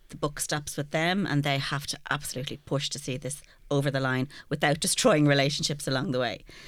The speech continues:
Um, to answer your question in relation to prioritisation, so it's back to knowing your scope, um, and knowing your critical path and knowing your plan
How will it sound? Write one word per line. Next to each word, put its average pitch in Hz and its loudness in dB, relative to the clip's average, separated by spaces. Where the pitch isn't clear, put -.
Um, 143 6
to 208 4
answer 190 4
your 190 4
question 175 4
in 165 8
relation 156 4
to - -2
prioritisation, 151 2
so 151 0
it's - 0
back 160 2
to - 0
knowing 160 6
your 143 6
scope, - -4
um, 143 2
and 139 6
knowing 143 6
your 135 2
critical 127 -4
path - -6
and 135 2
knowing 139 2
your 123 -4
plan - -8